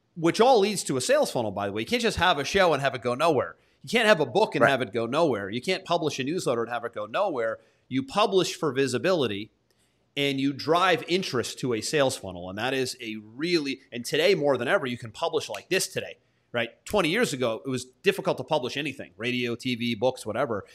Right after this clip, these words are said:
Speaker 1: But with Amazon and with podcast platforms and with, with YouTube, those three alone, think about what we're doing right now.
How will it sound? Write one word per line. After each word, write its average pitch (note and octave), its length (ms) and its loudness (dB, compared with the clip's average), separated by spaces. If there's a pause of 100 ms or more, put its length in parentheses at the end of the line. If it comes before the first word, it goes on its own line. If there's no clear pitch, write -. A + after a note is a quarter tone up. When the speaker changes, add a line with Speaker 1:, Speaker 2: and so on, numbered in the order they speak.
(160)
Speaker 1:
But C#3+ 160 2
with B2+ 140 -4
Amazon D3 480 -2
and A2 100 -6
with G#2+ 120 -10
podcast D#3+ 500 -2
platforms G#2 500 -4
and G2+ 100 -8
with, G2 140 -8 (120)
with A#2+ 180 -2
YouTube, A#2 560 -2
those C3+ 220 2
three B2 180 -2
alone, A2+ 420 -2 (260)
think E3 140 -2
about C#3+ 180 2
what C3+ 140 0
we're C3 140 2
doing B2 200 -2
right A2 220 -4
now. D3 380 -2